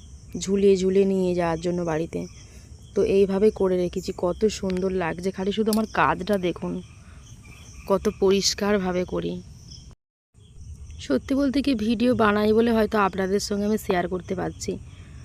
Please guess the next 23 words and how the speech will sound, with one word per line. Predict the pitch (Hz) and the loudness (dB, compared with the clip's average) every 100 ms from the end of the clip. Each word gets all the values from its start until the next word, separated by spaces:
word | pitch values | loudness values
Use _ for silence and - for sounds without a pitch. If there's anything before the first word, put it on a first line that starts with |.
| - - | -18 -4
নইলে | 240 247 262 | 2 4 6
এগুলো | 262 240 240 | 6 4 2
তো | 262 | 0
শেয়ার | - 226 220 | 4 4 8
করতেই | 220 208 226 | 6 6 4
পারতাম | 226 196 - 208 214 | 4 2 2 0 2
না, | 247 233 | 2 2
এগুলো | 185 190 196 | 2 2 0
করতাম | - 185 - 208 208 | 0 -2 0 0 0
বাড়িতেই | 175 175 175 220 | 0 -2 2 2
থেকে | 214 180 180 | 2 -4 -2
যেত। | 175 165 170 - - - - - - - | -4 -6 -10 -12 -20 -20 -20 -20 -20 0
তবু | 247 269 | 2 2
কি | - 269 | 2 6
করছি | 247 214 - | 8 8 6
না | 240 233 | 2 4
করছি, | 240 220 240 | 2 0 0
তবু | - 196 | 2 4
একটু | 208 - | 4 4
আপনাদেরকে | 196 175 185 180 190 | -2 0 -2 -2 -2
আমি | 202 202 | -2 -2
তুলে | 180 175 | -2 -2
ধরি | 175 170 170 | -2 -4 -4